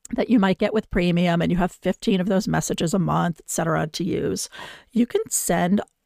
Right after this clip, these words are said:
a whole lot of those connection, connect messages in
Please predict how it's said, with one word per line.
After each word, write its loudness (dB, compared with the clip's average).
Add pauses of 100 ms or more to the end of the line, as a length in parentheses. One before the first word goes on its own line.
(120)
a 0
whole 2
lot 2 (100)
of 0 (420)
those 2
connection, 0 (680)
connect 0
messages 0 (680)
in -2